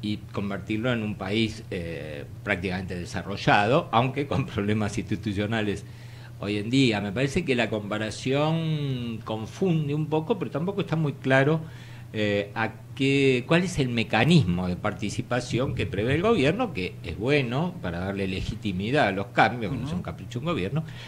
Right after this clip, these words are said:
Speaker 1: pero me parece que falta bastante.
Speaker 2: Bueno, de alguna manera
Speaker 1: De
Speaker 2: hoy
Speaker 1: todas formas, ayer los mercados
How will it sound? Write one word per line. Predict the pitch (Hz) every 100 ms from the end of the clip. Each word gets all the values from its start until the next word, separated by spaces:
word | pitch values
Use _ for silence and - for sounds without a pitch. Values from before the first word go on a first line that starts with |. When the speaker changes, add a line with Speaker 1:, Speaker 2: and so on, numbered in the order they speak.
| - -
Speaker 1:
pero | 147 160
me |
parece | 160 196 -
que | 127
falta | 127 123 98
bastante. | 87 - - - 143
Speaker 2:
Bueno, | 139 123
de | 147
alguna | 170 220 220
manera | 185 196 202
Speaker 1:
De | 175
Speaker 2:
hoy | 170 185
Speaker 1:
todas | 185 170 151
formas, | 165 170 180 160 - - -
ayer | 110 151 151
los | 135
mercados | 98 113 98 104 131 143